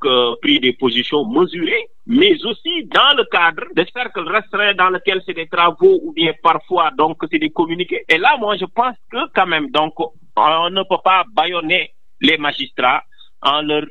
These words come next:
donc, euh, interdisant de parler de la justice et sur la justice. Maintenant, tout le monde sait que donc, euh, dans toute chose, l'obligation de réserve est là et l'obligation de discrétion professionnelle. Mais dès lors qu'aujourd'hui, il y a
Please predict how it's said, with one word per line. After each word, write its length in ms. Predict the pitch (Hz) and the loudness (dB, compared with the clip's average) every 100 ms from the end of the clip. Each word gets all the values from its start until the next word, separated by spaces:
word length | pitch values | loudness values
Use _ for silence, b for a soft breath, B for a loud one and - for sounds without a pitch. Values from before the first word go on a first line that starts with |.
| - - - 113 | -14 -20 -18 -6
donc, 360 | 127 147 143 - | -2 -2 -2 -2
euh, 240 | 147 143 147 165 | 2 2 2 0
interdisant 840 | 165 147 165 123 143 131 135 147 | -2 0 -2 0 -4 -2 -4 -4
de 120 | 123 | -6
parler 540 | - 135 120 117 110 - - B B - - | -4 -4 -2 -4 -6 -8 -20 B B -20 -6
de 80 | - | 0
la 160 | 127 113 | 0 0
justice 400 | 123 - - - | -6 -10 -10 -10
et 80 | 127 | -10
sur 200 | 110 117 | -6 -2
la 120 | 110 | 0
justice. 460 | 104 113 101 123 - b b - | 0 -4 -8 -8 -8 b b -10
Maintenant, 420 | - - 277 277 - - - - | -2 0 2 0 -2 -14 -20 -2
tout 80 | 123 | 2
le 60 | |
monde 180 | 131 156 | 2 0
sait 140 | 190 196 | -4 -8
que 80 | 156 | -4
donc, 340 | 139 156 - | -2 -2 0
euh, 240 | 147 135 120 | 2 2 0
dans 200 | 127 131 | -2 -2
toute 200 | 202 - | -4 -4
chose, 400 | 226 180 120 - - - - | -4 -2 -4 -10 -20 -20 -6
l'obligation 540 | - 139 143 135 139 139 | 2 2 2 -4 -4 -6
de 80 | 123 | -4
réserve 420 | 123 123 123 113 | -2 -2 -6 -6
est 80 | 127 | -6
là 160 | - 196 | -4 -2
et 80 | 131 | -4
l'obligation 480 | 131 123 120 117 113 | -6 -2 -4 -4 -8
de 80 | |
discrétion 520 | 110 113 110 107 107 98 | -10 -12 -10 -10 -8 -6
professionnelle. 580 | 104 110 - 101 92 - B B B - | -6 -4 -2 -2 -4 -8 B B B -2
Mais 180 | 123 123 | 0 2
dès 180 | 185 285 | 2 2
lors 300 | 269 - - | 2 0 -4
qu'aujourd'hui, 800 | 180 196 170 180 - 170 147 123 | -2 0 -2 -4 -6 0 2 2
il 100 | 170 | 0
y 80 | 185 | 0
a 120 | 202 | 0